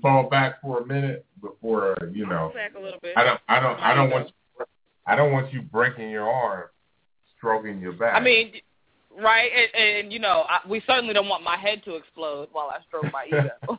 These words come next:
Speaker 2: <laughs> At least I'm aware I'm doing it, you know, <laughs> like I said.
Speaker 1: But, uh,
Speaker 2: With purpose, it's
Speaker 1: before,
Speaker 2: on purpose.
Speaker 1: but sis, before we run out of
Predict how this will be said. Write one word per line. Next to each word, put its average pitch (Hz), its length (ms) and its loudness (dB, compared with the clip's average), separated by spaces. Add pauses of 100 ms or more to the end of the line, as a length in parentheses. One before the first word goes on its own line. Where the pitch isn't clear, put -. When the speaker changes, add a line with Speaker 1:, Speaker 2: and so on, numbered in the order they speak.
Speaker 2:
<laughs> 349 100 2 (3500)
At 277 140 -8
least 403 220 -4
I'm 294 180 0
aware 269 520 2
I'm 214 220 -8
doing 233 300 -18
it, 147 200 -20 (220)
you 302 60 -8
know, 277 320 -6
<laughs> 381 240 -16
like 302 240 -12
I - 280 -10
said. - 220 -6 (640)
Speaker 1:
But, 143 180 4
uh, 127 340 0
Speaker 2:
With 233 180 -2 (100)
purpose, 147 240 4
it's 185 100 -12
Speaker 1:
before, 214 240 0
Speaker 2:
on 226 140 -2
purpose. 151 340 -12 (800)
Speaker 1:
but 139 280 -2
sis, 139 260 -2 (120)
before 180 380 -8
we 165 80 0
run 131 380 0
out 95 40 -6
of 87 80 -10